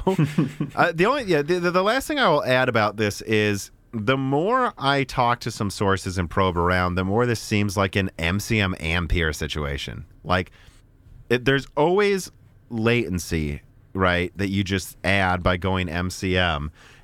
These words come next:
Speaker 2: Uh,
Speaker 1: Mm-hmm.
Speaker 2: how, so I, I don't know what this is gonna do if you wanted, like, four eighty hertz gaming in ten eighty P. I doubt it's gonna be as much of a performance increase as you'd think. Where,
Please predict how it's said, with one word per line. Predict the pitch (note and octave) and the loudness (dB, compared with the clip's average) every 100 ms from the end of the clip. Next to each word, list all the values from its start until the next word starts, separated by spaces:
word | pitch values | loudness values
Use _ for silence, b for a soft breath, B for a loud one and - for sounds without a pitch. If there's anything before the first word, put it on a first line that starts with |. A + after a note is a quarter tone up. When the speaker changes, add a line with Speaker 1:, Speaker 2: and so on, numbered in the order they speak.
| - | -14
Speaker 2:
Uh, | |
Speaker 1:
Mm-hmm. | F2 - | -6 0
Speaker 2:
how, | A#2+ B2 C#3 - - | 2 2 0 -2 -12
so | - - C3 C3+ | -8 0 0 0
I, | - - | -6 -2
I | D3 | 0
don't | G#3 E4 | 0 0
know | F#3 | 0
what | F3 E3 | 0 0
this | D3 - | -2 -2
is | C3+ | -2
gonna | C3 B2 | 0 0
do | A2 A2+ | 2 2
if | G#2+ A2 | 2 0
you | G#2 | 2
wanted, | G2 G2+ F#2 | 2 2 2
like, | F#2 | 0
four | - - A2 G#2 F#2 | 0 -4 0 2 2
eighty | G2+ G2+ F#2+ | 0 0 0
hertz | F#2 F#2+ F2 G#2 | 0 0 0 0
gaming | G#2 F#2 E2+ E2 | 2 2 2 0
in | D#2+ E2 | -2 0
ten | F#2 | 0
eighty | E2+ D#2+ D#2 | 2 0 0
P. | - F2 D2+ C#2+ B B - | 2 0 0 -4 B B 0
I | A#2 | 0
doubt | B2 A#2+ C3+ C#3+ | 2 2 4 0
it's | B2+ | -2
gonna | C3 A#2+ | -2 0
be | A2 G#2+ | 2 2
as | G2 | 2
much | G#2 - | 0 0
of | |
a | G#2 | -2
performance | G2 F2 G2 F#2+ F2+ | -2 -4 -2 0 0
increase | F2+ E2 F2+ E2 | -2 -2 -2 -2
as | D#2+ D#2 | -4 -6
you'd | C#2+ - | -6 0
think. | A2 F2 D#2 - | 0 0 -4 -12
Where, | F#2+ G2 | -2 0